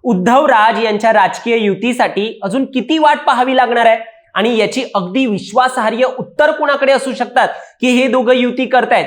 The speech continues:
किंवा त्या अगोदरच आपल्याला ही माहिती कुणाकडून कळू शकते? म्हणजे जर युती होणार असेल तर कुणाला पहिलं कळेल, यावरती देखील मी एक प्रकाश टाकणार आहे. त्यामुळे व्हिडिओ थोडा इंटरेस्टिंग आहे, कारण या बाबतीत आम्ही अगोदर एक बातमी दिलेली आणि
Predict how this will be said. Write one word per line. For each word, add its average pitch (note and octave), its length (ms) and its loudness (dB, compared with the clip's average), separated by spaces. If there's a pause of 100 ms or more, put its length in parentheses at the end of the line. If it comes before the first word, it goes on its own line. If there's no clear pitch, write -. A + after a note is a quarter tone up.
(100)
किंवा A#3 180 0
त्या A#3+ 200 0
अगोदरच B3+ 420 2
आपल्याला C4+ 280 0
ही B3 100 -2
माहिती B3+ 260 -2
कुणाकडून D#4 500 0
कळू C#4 240 2
शकते? - 560 -4 (180)
म्हणजे B3 240 2
जर B3+ 180 2
युती A#3 300 -2
होणार B3 280 0
असेल C#4 280 0
तर D4+ 80 4
कुणाला C#4+ 540 2
पहिलं C#4+ 380 0
कळेल, C#4+ 440 2 (380)
यावरती B3 500 2
देखील B3 300 -2
मी B3 140 0
एक B3 220 -4
प्रकाश G#3+ 380 0
टाकणार E3+ 300 0
आहे. E3 240 0
त्यामुळे G3+ 580 0
व्हिडिओ G3 360 0
थोडा F#3+ 180 0
इंटरेस्टिंग G#3+ 540 -2
आहे, D#3+ 260 0
कारण A#3 500 -2
या G#3 260 2
बाबतीत A#3 340 0 (100)
आम्ही G3 260 -4
अगोदर G3 340 0
एक G3 200 -4
बातमी F3 380 -2
दिलेली G#3+ 640 -2 (340)
आणि A3 180 -2